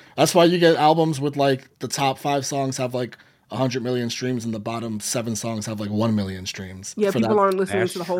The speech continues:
Speaker 3: true.
Speaker 2: project.
Speaker 1: for, for that very reason. People aren't, like, you see the, the last few tracks have, like, the lowest amount of streams. They could be
Speaker 3: That's
Speaker 1: the best.
Speaker 3: true.
Speaker 1: They could be the best songs, but people are trailing off.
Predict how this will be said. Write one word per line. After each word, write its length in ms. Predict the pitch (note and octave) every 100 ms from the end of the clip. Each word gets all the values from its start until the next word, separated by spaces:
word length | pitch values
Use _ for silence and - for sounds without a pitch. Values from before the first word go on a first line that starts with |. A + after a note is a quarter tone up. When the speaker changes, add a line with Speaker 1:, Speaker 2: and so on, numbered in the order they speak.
| F3+
Speaker 3:
true. 80 | F#3
Speaker 2:
project. 500 | F3 F3 D#3 D3 C#3
Speaker 1:
for, 40 | C3
for 100 | A2+
that 200 | B2 A#2
very 180 | B2
reason. 380 | B2 C3+ G#2 G2
People 260 | B2 A#2+ B2
aren't, 340 | A#2+ G#2+ G#2
like, 200 | A#2 A#2+
you 80 | C3
see 140 | C3+ B2+
the, 80 |
the 180 | A2 G#2+
last 320 | A2+ A#2+ B2
few 160 | - A#2+
tracks 320 | - A#2 -
have, 160 | A2+ G#2+
like, 160 | A2
the 60 | G#2+
lowest 300 | G#2+ A2+ G#2+
amount 180 | A2+ A2
of 60 | G#2
streams. 520 | - A2 B2 C#3 - _ _ _
They 100 | A2+
could 200 | D#3 D3+
be 80 | A2+
Speaker 3:
That's 100 | G2
Speaker 1:
the 80 |
best. 160 | A2+ F#2+
Speaker 3:
true. 120 | F2+ - _
Speaker 1:
They 60 | A#2+
could 160 | D#3 E3
be 60 |
the 100 | B2+
best 220 | G#2+ A2+
songs, 260 | C3+ C3+ G#2+
but 60 | G#2
people 180 | A2 A2
are 40 |
trailing 320 | - A2+ G#2
off. 300 | G#2+ G2 -